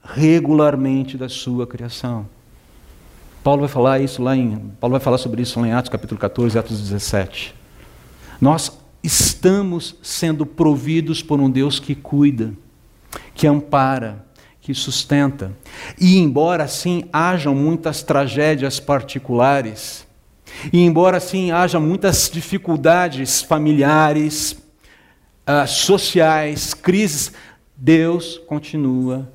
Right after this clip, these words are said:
cuidando da sua criação. A sua criação continua nas suas mãos e ele não perdeu o controle dela. O mundo não tá acontecendo a esmo.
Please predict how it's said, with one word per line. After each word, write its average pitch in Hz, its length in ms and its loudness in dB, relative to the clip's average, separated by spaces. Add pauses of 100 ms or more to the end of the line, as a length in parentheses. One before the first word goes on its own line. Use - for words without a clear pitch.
(120)
cuidando 123 720 2
da 123 180 -6
sua 113 380 -4
criação. 113 720 -4 (240)
A 123 80 0
sua 143 340 -2
criação 135 440 2
continua 139 720 2
nas 123 160 -2
suas 110 220 -6
mãos 120 340 0
e 127 60 2
ele 120 200 4
não 123 220 2
perdeu 123 680 2
o 120 120 -6
controle 117 760 0
dela. 85 460 -4 (1040)
O 104 60 -2
mundo 120 260 6
não 131 140 4
tá 127 180 2
acontecendo 123 760 -2
a 104 80 2
esmo. 95 400 0